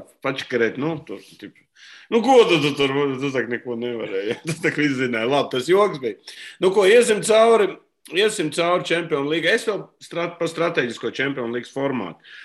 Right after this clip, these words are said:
Tu zini, ka pēc gada vai diviem vai cik būs jauns formāts. Ja? Tas saucamais Šveices šaha formāts, ja? Jā, nu, viņi pārņēmuši no Čempionu, nu, tās saucamās, eh, Superlīgas mūsu mīļo projektu, ja, ideju.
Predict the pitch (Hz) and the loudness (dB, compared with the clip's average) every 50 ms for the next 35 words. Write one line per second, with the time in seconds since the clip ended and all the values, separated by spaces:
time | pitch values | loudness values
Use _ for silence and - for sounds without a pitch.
0 | - _ - 202 196 196 226 214 160 151 131 - 139 135 120 123 120 127 165 202 | -18 _ -8 -4 0 0 2 2 2 -2 -2 0 -2 -2 -2 -2 -2 0 0 0
1 | 208 165 139 123 113 101 101 147 180 196 175 143 123 117 113 113 - - 175 175 | 2 0 0 -2 -2 0 0 0 0 2 2 0 -2 -2 -4 -6 -6 -6 -6 -6
2 | - 170 143 117 - 123 151 175 165 160 - - _ _ - 127 139 156 160 156 | -6 -10 -12 -10 -8 -6 -4 -4 -4 -6 -8 -18 _ _ -6 -4 -2 0 -2 -2
3 | 147 - - _ _ _ _ _ - 123 127 120 110 95 76 69 - - - _ | -4 -6 -14 _ _ _ _ _ -2 -2 -2 -2 -4 -8 -10 -14 -18 -20 -20 _
4 | _ _ _ _ _ _ _ _ _ _ - 113 120 143 151 151 - - 117 - | _ _ _ _ _ _ _ _ _ _ -6 -4 -2 0 0 0 -2 -4 -6 -2
5 | - 156 156 139 131 131 131 123 117 - - 147 147 147 151 151 147 - - - | 2 2 2 2 2 0 -2 -2 -2 -2 0 2 4 4 4 4 2 0 -6 -4
6 | - 139 135 131 - - 120 117 113 110 104 90 82 78 - - 104 113 117 120 | -4 -4 -4 -6 -8 -8 -6 -6 -6 -6 -10 -14 -16 -18 -14 -12 -10 -10 -10 -12
7 | _ _ _ _ _ - - _ - _ _ - - 113 123 135 135 127 131 151 | _ _ _ _ _ -20 -20 _ -20 _ _ -4 -2 0 2 2 2 2 2 2
8 | 175 175 160 175 175 160 170 165 170 175 175 156 143 139 139 131 - 139 135 123 | 2 2 2 2 0 2 2 2 2 4 4 4 2 2 2 0 0 -2 -4 -2
9 | - - 151 160 160 131 139 127 123 120 117 117 113 113 110 110 107 110 117 127 | 0 2 2 2 2 0 -4 -4 -4 -4 -4 -6 -8 -10 -10 -12 -14 -12 -6 -6
10 | 147 147 139 131 120 113 110 - - 143 139 135 - 117 110 110 110 107 98 95 | -6 -4 -4 -4 -4 -4 -4 -4 -4 -4 -4 -2 -4 -6 -6 -6 -8 -8 -10 -10
11 | - - 113 101 - _ _ - - - - 208 220 - 202 185 165 165 165 165 | -6 -6 -6 -8 -8 _ _ -20 -12 -4 0 0 2 2 2 2 4 4 4 4
12 | 156 143 139 160 165 170 170 165 170 165 170 170 165 156 147 151 - 165 170 160 | 2 2 0 0 2 2 2 2 2 2 2 4 4 4 2 2 2 2 4 4
13 | 147 135 127 - - 143 147 151 156 151 _ _ _ _ _ _ _ _ - 147 | 4 2 0 -2 -4 -4 -4 -4 -4 -8 _ _ _ _ _ _ _ _ -2 0
14 | 175 185 147 139 131 123 117 104 95 | 2 2 2 4 4 4 2 2 -2